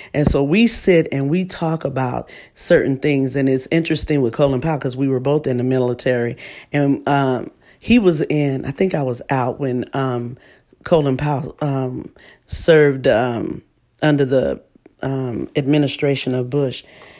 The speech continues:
But anyway, um, we get excited about <laughs> these books now. So,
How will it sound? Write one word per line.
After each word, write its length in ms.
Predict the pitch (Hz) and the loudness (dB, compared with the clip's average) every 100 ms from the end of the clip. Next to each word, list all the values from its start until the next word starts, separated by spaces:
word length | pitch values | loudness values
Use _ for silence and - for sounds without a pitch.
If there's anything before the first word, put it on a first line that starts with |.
| - _ | -20 _
But 140 | 165 - | -2 4
anyway, 640 | 180 185 156 135 123 127 156 - | 6 8 6 2 -2 -4 -6 -2
um, 540 | 143 135 123 123 127 - _ _ _ _ _ _ _ | 0 0 -2 -4 -8 -14 _ _ _ _ _ _ _
we 200 | 165 202 | 0 0
get 160 | 180 170 | 4 2
excited 640 | 156 - 143 139 135 - | 2 0 0 0 -2 -2
about 440 | 135 135 131 - - | -4 -2 -4 -4 2
<laughs> 220 | - - | 2 4
these 500 | 254 - 165 160 135 | 0 0 -6 -6 -6
books 380 | 139 151 151 - | -2 -2 -2 -6
now. 280 | 135 127 120 | -6 -4 -6
So, 360 | - - - | -8 -8 -10